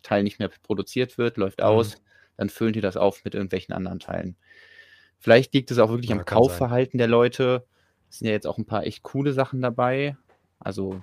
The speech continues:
Speaker 1: wenn ich jetzt nicht die schon hätte, abgesehen von den Tieren, ist halt irgendwie so schön halt auch so ein paar andere Minifigurenteile.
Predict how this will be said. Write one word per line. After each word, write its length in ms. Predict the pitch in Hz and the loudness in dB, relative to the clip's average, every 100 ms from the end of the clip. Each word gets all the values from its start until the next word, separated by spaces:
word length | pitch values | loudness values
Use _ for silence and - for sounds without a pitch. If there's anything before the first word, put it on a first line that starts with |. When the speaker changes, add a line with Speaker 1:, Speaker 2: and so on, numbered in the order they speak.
| - | -10
Speaker 1:
wenn 120 | 98 | -10
ich 80 | 95 | -10
jetzt 180 | - - | -12 -10
nicht 280 | 101 - | -10 -12
die 80 | 104 | -12
schon 180 | - 107 | -10 -8
hätte, 460 | 120 - 123 120 120 _ _ _ - | -6 0 2 2 0 _ _ _ -20
abgesehen 420 | - 107 - 101 | -6 -4 -2 -4
von 220 | - 98 | -4 -6
den 140 | 95 | -4
Tieren, 580 | - - 107 110 107 104 _ _ _ _ _ _ _ _ | -8 -6 -2 0 -2 -4 _ _ _ _ _ _ _ _
ist 100 | - | -16
halt 100 | - | -12
irgendwie 200 | 98 95 | -10 -10
so 100 | 95 | -12
schön 320 | - - 98 | -8 -6 -6
halt 240 | 95 95 - | -4 -6 -6
auch 80 | - | -8
so 120 | 98 | -10
ein 40 | |
paar 120 | 95 | -6
andere 180 | 107 107 | -6 -4
Minifigurenteile. 1400 | 101 104 101 - 101 104 101 95 98 98 98 95 95 95 | -4 -4 -6 -10 -8 -4 -4 -4 -2 -2 0 0 -2 -4